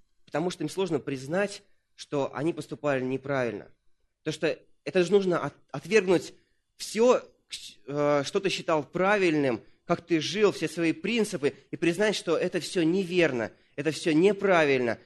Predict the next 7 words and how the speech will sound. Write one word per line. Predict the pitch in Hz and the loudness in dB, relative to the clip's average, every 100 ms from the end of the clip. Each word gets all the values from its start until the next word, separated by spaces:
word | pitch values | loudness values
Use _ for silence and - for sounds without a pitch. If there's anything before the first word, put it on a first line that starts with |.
| _ | _
а | 131 | -12
правильно — | - 170 190 165 151 | -2 0 2 4 2
это | 123 147 | 2 -2
Божье | 135 160 170 170 | -4 -2 -2 -4
Слово, | - 175 151 110 - - | 0 2 2 0 -4 -6
Божья | 139 165 160 | -2 0 2
истина. | 160 147 - 123 104 | 0 0 -4 -6 -6